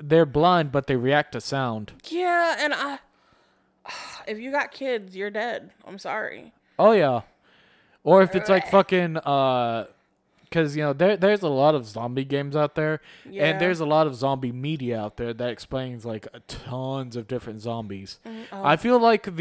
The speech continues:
Speaker 2: We,
Speaker 1: um,
Speaker 2: we could talk about it for days. I love me zombies. I love zombies.
Speaker 1: I feel like, uh, Resident Evil, though, has the
Speaker 2: Mm-hmm.
Speaker 1: most kind of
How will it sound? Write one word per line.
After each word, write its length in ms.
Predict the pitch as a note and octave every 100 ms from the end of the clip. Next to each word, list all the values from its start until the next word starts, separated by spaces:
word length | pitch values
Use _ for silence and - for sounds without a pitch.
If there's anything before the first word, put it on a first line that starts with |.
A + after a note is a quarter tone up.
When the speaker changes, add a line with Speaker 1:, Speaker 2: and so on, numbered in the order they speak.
| F3+ D#3+
Speaker 2:
We, 40 |
Speaker 1:
um, 360 | D3 C#3+ C#3 B2+
Speaker 2:
we 80 | A3
could 120 | -
talk 140 | F#3+
about 240 | F3 B2 -
it 60 |
for 140 | - -
days. 540 | F#2+ F2 - - _ -
I 100 | G3+
love 280 | F3+ D3+ D3+
me 280 | A2+ E2
zombies. 640 | G2+ G2 F#2 - - - _ _ -
I 460 | F#3+ G3+ G3+ E3
love 580 | C3 F2 F2 D#3 D3+ A#2+
zombies. 600 | F2+ A#1 G1+ - A1+ - -
Speaker 1:
I 120 | D3+
feel 220 | D#3 A3 G#3+
like, 320 | G#3 F#3+ F#3+
uh, 540 | F3+ E3 D#3 C3+ B2+ A#2
Resident 560 | A#2 C#3 C3+ D3 C#3
Evil, 300 | B2 B2 D3
though, 320 | D3 E3 E3+ _ _ -
has 280 | - C#3+ A#2+
the 100 | C#3+
Speaker 2:
Mm-hmm. 80 | C#3
Speaker 1:
most 580 | C#3+ C#3+ B2+ - - - _ _ _
kind 280 | - D#3+ D#3
of 240 | C3+ A#2